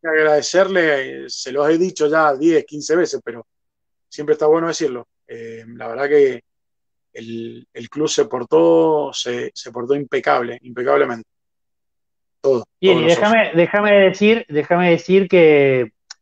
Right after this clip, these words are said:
Speaker 2: si bien te, te invité a vos, fue gran parte en,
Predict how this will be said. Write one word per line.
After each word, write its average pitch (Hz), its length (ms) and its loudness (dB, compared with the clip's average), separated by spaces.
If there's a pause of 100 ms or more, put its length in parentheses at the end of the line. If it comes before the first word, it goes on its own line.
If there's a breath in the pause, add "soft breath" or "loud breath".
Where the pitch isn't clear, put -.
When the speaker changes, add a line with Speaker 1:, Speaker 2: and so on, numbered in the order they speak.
(120)
Speaker 2:
si 131 160 -4
bien 156 220 4
te, 151 240 2
te 139 120 2
invité 143 360 2
a 151 60 4
vos, 175 340 4 (400)
fue 143 420 2
gran 175 320 2
parte 170 600 2
en, 139 380 -8